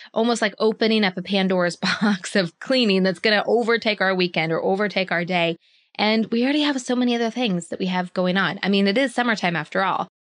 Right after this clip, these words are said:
And I don't know about you, but sometimes on my days off, I like to, I don't know, relax, <laughs> do something I enjoy doing.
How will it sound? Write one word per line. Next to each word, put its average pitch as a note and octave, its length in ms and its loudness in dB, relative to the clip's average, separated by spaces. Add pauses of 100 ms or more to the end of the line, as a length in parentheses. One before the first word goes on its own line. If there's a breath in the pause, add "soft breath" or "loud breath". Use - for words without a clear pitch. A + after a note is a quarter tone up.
(160)
And A3+ 120 0
I C4+ 100 2
don't D#4+ 100 0
know F4+ 80 0
about F4+ 200 -2
you, G#3 100 2
but A3+ 140 -2
sometimes A3 420 -2
on A#3 80 -2
my A3+ 100 0
days F#3+ 220 0
off, F#3+ 280 -2
I F#3+ 100 -2
like F3+ 220 0
to, F3+ 200 -4 (140)
I F3+ 100 -4
don't G3 160 -2
know, F#3 180 -2
relax, F3+ 680 -6 (180)
<laughs> - 80 -6
do A3 220 2
something G#3+ 360 0
I F#3+ 220 2
enjoy F#3 460 2
doing. G#3 320 0